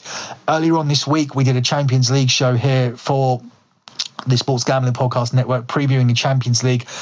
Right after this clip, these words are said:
We have the exact same show available for lock betting dot com customers regarding the Europa League,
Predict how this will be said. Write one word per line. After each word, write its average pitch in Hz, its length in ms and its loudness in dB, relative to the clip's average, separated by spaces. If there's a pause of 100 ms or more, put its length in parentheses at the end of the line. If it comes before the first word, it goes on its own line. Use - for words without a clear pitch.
(160)
We 135 100 4
have 127 180 0
the 135 100 0
exact 120 480 0
same 147 260 0
show 151 300 2
available 131 500 2
for 131 140 -2
lock 131 320 2
betting 131 280 0
dot 127 220 -2
com 127 220 0
customers 123 600 0
regarding 127 580 0
the 120 120 0
Europa 123 480 0
League, 113 300 2